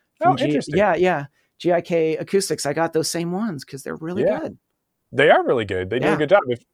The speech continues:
Speaker 2: if, uh, if we could just get everybody to ship on time.
Speaker 1: We
Speaker 2: Just
Speaker 1: won't
Speaker 2: everybody.
Speaker 1: get into that. This spo-,
Speaker 2: Yeah.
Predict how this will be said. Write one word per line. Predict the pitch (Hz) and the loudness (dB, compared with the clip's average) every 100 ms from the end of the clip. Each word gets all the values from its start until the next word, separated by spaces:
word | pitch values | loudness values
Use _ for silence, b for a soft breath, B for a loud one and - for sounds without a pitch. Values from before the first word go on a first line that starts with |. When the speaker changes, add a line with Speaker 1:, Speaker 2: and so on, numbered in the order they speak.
| _ _ | _ _
Speaker 2:
if, | 127 - | -12 -2
uh, | 143 131 123 117 _ - | 2 2 2 -2 _ -14
if | 120 | -4
we | - | -2
could | 123 | 0
just | 123 - | -2 0
get | 131 | 0
everybody | 127 127 131 131 | 0 2 2 2
to | 107 | -2
ship | - 127 139 | 0 0 2
on | 135 | 0
time. | 131 147 156 160 - _ _ _ _ _ _ _ _ B B B B B B B | 0 -2 -2 -8 -14 _ _ _ _ _ _ _ _ B B B B B B B
Speaker 1:
We | - 156 | -10 -2
Speaker 2:
Just | 175 165 | 0 2
Speaker 1:
won't | 151 | 2
Speaker 2:
everybody. | - 143 143 139 | 0 0 2 0
Speaker 1:
get | |
into | 135 | 0
that. | 131 127 120 | -2 -2 0
This | - 185 | 2 2
spo-, | - - | 6 6
Speaker 2:
Yeah. | 190 | 6